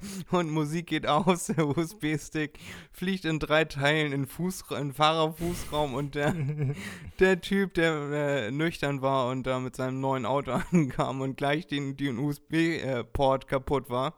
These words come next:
Speaker 1: äh, U S B für die, äh, jungen Leute, die, äh, jetzt zuhören, äh, das war früher ein Speichermedium.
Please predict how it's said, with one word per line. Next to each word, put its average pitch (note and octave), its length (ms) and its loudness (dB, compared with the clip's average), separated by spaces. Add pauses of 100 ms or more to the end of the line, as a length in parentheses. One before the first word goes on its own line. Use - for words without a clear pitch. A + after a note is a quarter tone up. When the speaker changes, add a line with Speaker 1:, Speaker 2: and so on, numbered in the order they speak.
(500)
Speaker 1:
äh, B2+ 120 -2
U C#3 180 2
S C#3+ 80 -2
B D#3 260 2
für C#3+ 220 -2
die, B2+ 260 0
äh, A#2+ 140 0
jungen C3+ 320 -2
Leute, B2 300 -2
die, A2+ 340 -6
äh, A#2 240 -6
jetzt A#2+ 280 -8
zuhören, C3+ 460 -2
äh, A#2 240 -6
das - 240 -12
war A2+ 280 -4
früher B2+ 260 -2
ein G#2+ 100 -4
Speichermedium. A#2+ 800 -4